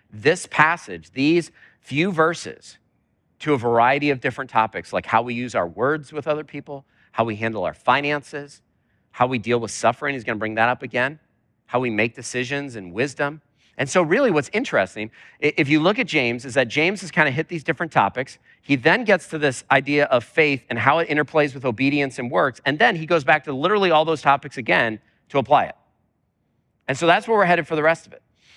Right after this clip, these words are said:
And so this is what James has to say. This is the heart of it, okay? In verse fourteen, "What good is it, my brothers and sisters, if someone claims to have faith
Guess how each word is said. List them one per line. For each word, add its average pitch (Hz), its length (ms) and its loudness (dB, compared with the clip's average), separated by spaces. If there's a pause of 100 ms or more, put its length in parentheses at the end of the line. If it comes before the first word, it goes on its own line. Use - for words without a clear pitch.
And 139 100 -2
so 180 80 -4
this 214 60 -4
is 254 40 -4
what 262 140 4
James 175 240 2
has 170 160 0
to 143 80 -12
say. 151 180 2
This 147 180 -2
is 160 100 -6
the 160 80 2
heart 147 160 4
of 92 80 -10
it, 87 60 -8
okay? 147 260 2 (260)
In 123 100 -8
verse 175 200 2
fourteen, 131 420 -2 (1400)
"What 156 240 0
good 170 200 2
is 226 120 -2
it, 254 80 4
my 220 120 4
brothers 180 360 2
and 175 100 -4
sisters, - 520 -10 (320)
if 110 80 -12
someone 170 260 0
claims 202 400 0
to 240 100 4
have 202 200 2
faith 120 260 -2